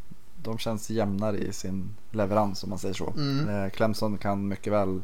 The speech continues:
Speaker 1: vinna med trettiofem trettiotre. Bara
Speaker 2: Ja,
Speaker 1: att de
Speaker 2: just det.
Speaker 1: väljer att ta det lite lugnt, men det kan lika, alltså,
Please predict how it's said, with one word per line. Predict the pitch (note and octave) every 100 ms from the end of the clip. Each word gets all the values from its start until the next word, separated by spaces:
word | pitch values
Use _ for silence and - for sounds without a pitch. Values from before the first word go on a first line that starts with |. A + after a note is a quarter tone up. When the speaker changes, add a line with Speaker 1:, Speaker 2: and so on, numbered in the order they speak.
| -
Speaker 1:
vinna | F#2+ F2+
med | F#2+ F#2
trettiofem | - G2 - G2 F#2 F2 -
trettiotre. | G2+ - - - - - - - - - -
Bara | G#2 C#3
Speaker 2:
Ja, | B2
Speaker 1:
att | B2
de |
Speaker 2:
just | G#2+ F#2+
det. | F#2+
Speaker 1:
väljer | G2+ G#2 G2+
att | F#2+ -
ta | F#2+
det |
lite | F#2 G2
lugnt, | G2+ F#2+
men | G2+
det | F#2+
kan | G2
lika, | F#2+ F#2 E2+
alltså, | G2